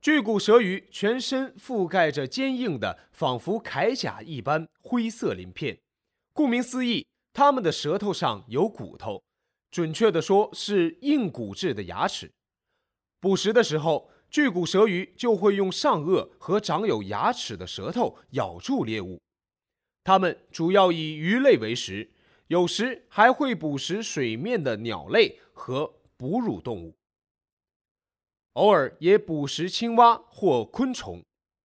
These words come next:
巨骨舌鱼主要分布在南美洲的亚马逊河里，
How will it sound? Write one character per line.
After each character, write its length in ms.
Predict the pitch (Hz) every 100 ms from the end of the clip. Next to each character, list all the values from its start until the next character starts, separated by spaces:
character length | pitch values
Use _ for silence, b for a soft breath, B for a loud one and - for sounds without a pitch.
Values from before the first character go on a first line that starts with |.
| _ _ _ _ _ _ _ _ _ _ _ _
巨 160 | - 220
骨 200 | 156 165
舌 200 | 170 185
鱼 220 | 156 165 -
主 220 | - 175
要 180 | 202 247
分 320 | 175 247 240
布 200 | 254 170
在 380 | 143 139 120 -
南 200 | 139 147
美 320 | 233 254 131
洲 220 | 107 202 220
的 320 | 165 95 _
亚 220 | 208 240
马 160 | 117 90
逊 220 | - 220
河 220 | - 101
里， 160 | 185 -